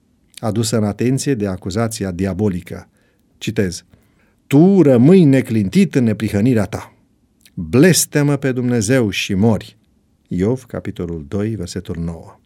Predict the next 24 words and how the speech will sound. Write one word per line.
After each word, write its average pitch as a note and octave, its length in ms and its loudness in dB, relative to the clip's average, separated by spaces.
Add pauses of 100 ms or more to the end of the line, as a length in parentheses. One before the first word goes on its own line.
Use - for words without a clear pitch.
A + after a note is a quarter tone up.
(880)
Și - 200 -8
încă C3+ 300 0
o C#3+ 140 0
dată F#2+ 300 -6
se F#2+ 160 -6
manifestă F#2+ 520 -6
credința F#2+ 580 -6
autentică F#2 580 -6
a F2+ 60 -4
lui F2 140 -6
Iov, A2 460 -6
care F2 220 -8
spune: F#2+ 580 -6 (480)
„Primim A2 500 -2
de B2 140 -2
la G2+ 140 -4
Dumnezeu F#2 680 -4
binele A#2 540 -6 (480)
și - 160 -8
să - 140 -4
nu F2 160 -4
primim G2 560 -2
și F#2+ 260 -6
răul?” E2+ 560 -10